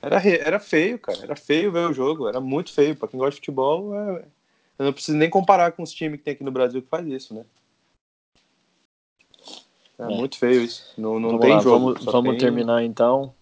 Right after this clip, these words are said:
Speaker 2: Tá tudo certo, porque senão a pessoa começa a chorar, falar que o City é... já ganhou até Libertadores.
Speaker 1: <laughs>
Speaker 2: É, mas, olha,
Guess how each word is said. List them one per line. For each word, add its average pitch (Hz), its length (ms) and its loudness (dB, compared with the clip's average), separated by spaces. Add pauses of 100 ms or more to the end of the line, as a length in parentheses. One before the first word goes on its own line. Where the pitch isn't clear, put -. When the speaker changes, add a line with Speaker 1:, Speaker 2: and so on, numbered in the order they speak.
(680)
Speaker 2:
Tá - 120 -12
tudo 110 240 -6
certo, 110 280 0
porque - 160 -8
senão 110 280 -4
a 104 60 -6
pessoa 107 340 -6
começa 107 340 -6
a - 20 -6
chorar, 113 480 2
falar 104 280 -6
que - 120 -20
o 127 40 -14
City - 340 -6
é... 101 160 -6 (1300)
já 113 160 -8
ganhou 104 240 -4
até 107 160 -4
Libertadores. 113 880 0 (920)
Speaker 1:
<laughs> 277 400 -14 (460)
Speaker 2:
É, 110 480 -2 (760)
mas, 117 400 2
olha, 117 280 6